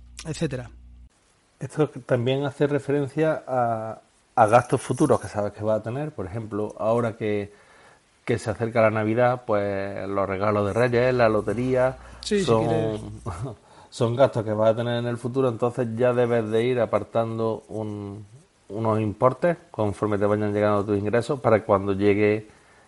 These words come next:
Speaker 2: el momento de, de hacer frente a esos gastos que no te quedes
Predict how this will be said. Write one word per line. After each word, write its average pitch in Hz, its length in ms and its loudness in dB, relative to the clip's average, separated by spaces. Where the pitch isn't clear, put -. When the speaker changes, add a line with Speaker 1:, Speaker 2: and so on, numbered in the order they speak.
Speaker 2:
el 113 100 2
momento 110 540 2
de, 110 480 2
de 123 100 2
hacer 104 180 2
frente 113 300 2
a - 40 6
esos 110 200 2
gastos 113 320 2
que - 180 -4
no 107 140 0
te 98 140 -2
quedes 101 420 2